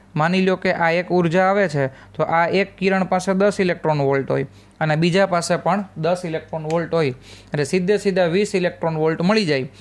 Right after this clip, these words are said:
અને દસની માઇનસ નવ ઘાત સેકન્ડ, દસની માઇનસ નવ ઘાત સેકન્ડ જેટલા સમયમાં એ જે છે એ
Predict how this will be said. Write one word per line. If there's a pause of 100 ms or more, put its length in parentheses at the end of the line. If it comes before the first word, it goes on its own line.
(200)
અને
દસની
માઇનસ
નવ
ઘાત
સેકન્ડ, (460)
દસની
માઇનસ
નવ
ઘાત
સેકન્ડ
જેટલા
સમયમાં
એ
જે
છે
એ